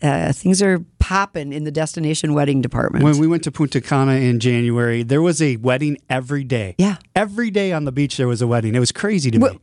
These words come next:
Speaker 1: I think people are realizing that you can roll your honeymoon into your wedding. You can, the cost is less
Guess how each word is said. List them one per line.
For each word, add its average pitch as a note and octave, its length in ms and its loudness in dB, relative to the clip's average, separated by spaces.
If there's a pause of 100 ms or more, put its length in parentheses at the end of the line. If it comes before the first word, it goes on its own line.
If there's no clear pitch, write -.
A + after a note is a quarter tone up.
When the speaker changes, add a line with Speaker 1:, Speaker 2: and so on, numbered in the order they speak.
Speaker 1:
I C#4 80 0
think E4 200 -8
people F#4+ 240 -4
are D4 100 -2
realizing B3+ 440 -2
that G#3+ 160 -4
you G#3+ 80 -2
can F#3+ 160 -2
roll E3+ 320 2
your A#3+ 200 -2
honeymoon G#3+ 460 0
into F#3 280 0
your A3 160 4
wedding. E3 480 0 (320)
You G3+ 320 4
can, F#3+ 800 -2 (120)
the F#3+ 140 -2
cost G#3+ 400 -2
is A#3 160 -8
less F3+ 520 -4